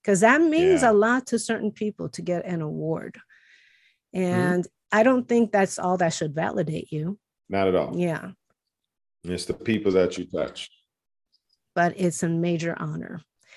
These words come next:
Speaker 1: Now,
Speaker 2: For sure.
Speaker 1: how can people reach you if they're interested in this, uh, boot camp and your university or, um,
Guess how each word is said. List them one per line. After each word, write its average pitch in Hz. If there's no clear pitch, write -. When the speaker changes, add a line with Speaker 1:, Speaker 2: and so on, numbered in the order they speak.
Speaker 1:
Now, 214
Speaker 2:
For -
sure. -
Speaker 1:
how 294
can 330
people 254
reach 247
you 208
if 180
they're 190
interested 208
in 185
this, 170
uh, 151
boot 269
camp 262
and 180
your 170
university 240
or, 170
um, -